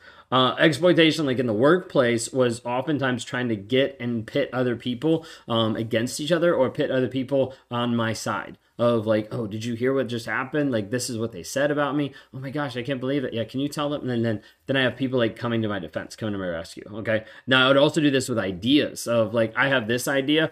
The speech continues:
and then someone else is like, "I have this idea." Then I'd pre-frame it with other people to make sure that they didn't think that that person's idea was very good and my idea was better. So just trying to exploit other people to be able to get what I want. Uh, obviously, exploitation happened in the aspect of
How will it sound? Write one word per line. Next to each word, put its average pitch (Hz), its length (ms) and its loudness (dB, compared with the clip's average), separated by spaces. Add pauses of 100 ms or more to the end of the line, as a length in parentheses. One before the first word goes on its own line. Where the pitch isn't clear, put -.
(180)
and 131 180 2
then 120 120 2
someone 131 220 0
else 117 160 -4
is 107 80 -10
like, 110 160 -6
"I 180 100 0
have 156 160 0
this 190 200 2
idea." 107 320 -2
Then 135 160 2
I'd 135 200 0
pre-frame 151 600 0
it 104 60 -6
with 113 120 -4
other 113 220 -2
people 139 520 -2 (200)
to - 80 0
make 139 240 2
sure 135 140 -2
that 107 260 -4
they 143 360 2
didn't 120 360 0
think 135 400 0
that 113 100 -4
that 110 180 -4
person's 117 340 -4
idea 107 260 -2
was 98 100 -4
very 98 200 -8
good 143 300 2
and 113 160 -6
my 113 180 -4
idea 107 200 -2
was 92 180 -8
better. 92 400 -6 (200)
So 127 240 2
just 107 200 -6
trying 123 220 0
to 113 300 0
exploit 117 520 -2
other 131 200 -2
people 110 260 -4
to 95 60 -8
be 107 60 -2
able 104 80 0
to 101 60 -4
get 95 140 -4
what 90 160 -4
I 92 40 -4
want. 98 180 -10 (420)
Uh, 107 280 0
obviously, 143 440 4
exploitation 127 680 0
happened 117 480 0
in 127 180 -2
the 117 120 -2
aspect 117 480 0
of 113 380 2